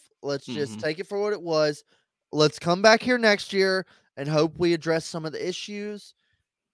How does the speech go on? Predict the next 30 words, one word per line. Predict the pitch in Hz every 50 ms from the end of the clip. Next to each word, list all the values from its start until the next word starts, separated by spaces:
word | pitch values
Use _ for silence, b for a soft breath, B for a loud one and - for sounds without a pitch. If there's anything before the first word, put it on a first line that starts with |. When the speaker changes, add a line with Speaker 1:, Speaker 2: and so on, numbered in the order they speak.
| _ _ -
Speaker 1:
Uh, | 139 139 135 131 123 127
re-rack | 135 135 151 175 190 170 185 180 175 190 190 - -
'em, | 202 202 196 190 165
run | 151 160 170
it | 180 147 107
back, | 175 170 165 170 175 175 - - -
and | - 143 139 135
let's | 139 135 -
see. | - 151 147 113
Hope | 110 139 139 143 151 143 -
we | 151 143
put | - - 143 135
on | 131 127
a | 127
better | 117 123 117 113 117
show. | - - - 92 69 - - - _ b b b b b b b
I | - 190 208 - - -
also | 180 196 220 262 294 - - 302 302 311 311
Speaker 2:
That's | 277 135 -
the | - 170
only | 151 131 120
Speaker 1:
think | 117
Speaker 2:
thing | 123 117 117 113 113
we | 110 110
can | - 117 107
do | 101 98 95 95
right | 92 82 80
now, | 95 90 85
yeah. | 90 98 95 98 98 110
Speaker 1:
also, | 165 190 226 226 - 269 277 302 311